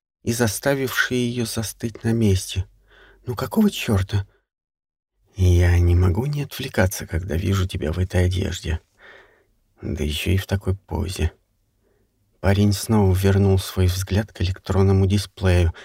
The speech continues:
лениво смахивая ненужные строчки, безжалостно удаляя половину из того, что она прописала,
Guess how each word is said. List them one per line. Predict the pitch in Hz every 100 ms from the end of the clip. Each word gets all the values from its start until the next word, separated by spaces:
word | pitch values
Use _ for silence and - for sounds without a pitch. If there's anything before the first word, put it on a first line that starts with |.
| - - _
лениво | - 92 117 170 185
смахивая | - 165 160 - 147
ненужные | 139 135 139 123 110 107
строчки, | 101 - - 127 151 - -
безжалостно | 117 95 92 101 107 101 - 98
удаляя | 92 95 95 110
половину | 101 95 92 92 90 87
из | 82 -
того, | - 95
что | 107 - 95
она | 92 90
прописала, | 95 92 92 - 95 92